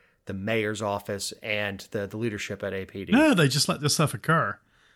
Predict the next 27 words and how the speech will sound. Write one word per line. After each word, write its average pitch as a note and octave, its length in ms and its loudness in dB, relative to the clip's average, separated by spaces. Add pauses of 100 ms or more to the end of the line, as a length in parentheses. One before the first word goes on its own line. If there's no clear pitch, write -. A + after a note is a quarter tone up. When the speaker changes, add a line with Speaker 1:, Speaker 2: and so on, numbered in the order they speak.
(120)
Speaker 2:
No, F3 180 8
but C3 80 6
this D#3 140 8
state F#3+ 180 6
Speaker 1:
Yeah, D3 80 10
Speaker 2:
patrol, F#3 180 10
Speaker 1:
th- B2+ 120 4
Speaker 2:
this C#3+ 200 4
state G#3 200 6
patrol F3 280 8
officer B2 320 2
didn't. B2 440 -2 (240)
I G3+ 80 6
mean, F#3+ 160 10
and F3 80 10
this A#3 160 8
guy C#3+ 220 8
Speaker 1:
And, C3+ 80 8
Speaker 2:
looked D#3 140 8
Speaker 1:
and, D#3+ 100 8
Speaker 2:
tough. E3+ 120 12
Speaker 1:
and D#3+ 100 12
look, D3+ 200 10
their E3 320 10
argument D3+ 380 8
would B2 120 6
be A#2+ 440 4